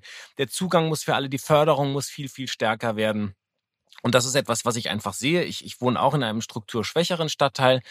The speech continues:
und, äh, äh, und du merkst, dass du auch alleine, was die finanziellen, äh, äh, auf-, ne, also wenn du in, in wohlhaberen Stadtteilen bist, dann ist natürlich auch die, die, die Förderkasse mehr gefüllt, ne? Also es gibt viel mehr freiwillige Arbeit.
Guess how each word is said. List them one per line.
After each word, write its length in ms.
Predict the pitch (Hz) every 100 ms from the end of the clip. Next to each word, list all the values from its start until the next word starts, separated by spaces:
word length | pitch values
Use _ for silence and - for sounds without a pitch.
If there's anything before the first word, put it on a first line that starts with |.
| - - - -
und, 380 | - 127 117 107
äh, 540 | 113 113 113 - 110 101
äh, 40 |
und 180 | 120 117
du 40 |
merkst, 480 | 117 110 120 156 -
dass 120 | 127 -
du 140 | 123
auch 240 | 92 113
alleine, 360 | 98 117 135 143
was 140 | 120
die 120 | - 110
finanziellen, 1000 | - 117 101 - 127 165 190 139 107 -
äh, 220 | - 117 110 98 107 113
äh, 40 |
auf-, 240 | 104 113 120
ne, 160 | 131
also 160 | 180 135
wenn 100 | 120
du 60 | 113
in, 300 | 110 110 117
in 180 | 110 107
wohlhaberen 540 | 151 151 151 160 147
Stadtteilen 560 | - 135 - 123 123 117
bist, 240 | 120 -
dann 100 | 113
ist 120 | 104
natürlich 300 | 123 117 113
auch 100 | 92
die, 200 | - 113
die, 340 | 107 107 104 107
die 380 | 101 92 92
Förderkasse 720 | 87 135 160 151 - 147 - 131
mehr 220 | 135 131
gefüllt, 580 | 123 - 127 123 117 -
ne? 220 | 131 196
Also 180 | 113 104
es 120 | -
gibt 200 | 123 -
viel 180 | - 131
mehr 180 | 120 113
freiwillige 580 | - 123 143 131 127
Arbeit. 520 | 80 98 107 107 101